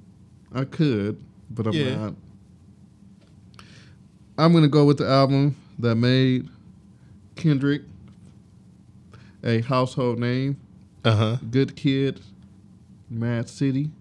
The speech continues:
Speaker 2: Wow, that's my number two also. <laughs> So you know already what's gonna be number one. Good Kid, Mad City.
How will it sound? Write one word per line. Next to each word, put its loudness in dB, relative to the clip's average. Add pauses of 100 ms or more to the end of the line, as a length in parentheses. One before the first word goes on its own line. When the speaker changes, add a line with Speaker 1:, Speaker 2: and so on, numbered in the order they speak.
(880)
Speaker 2:
Wow, 2
that's 2
my 0
number 0
two -2
also. -2 (1800)
<laughs> 6 (260)
So 4 (240)
you 4 (180)
know -2 (100)
already 0
what's -8
gonna -2
be -2
number -4
one. -6 (2500)
Good 2
Kid, 0
Mad 2
City. -2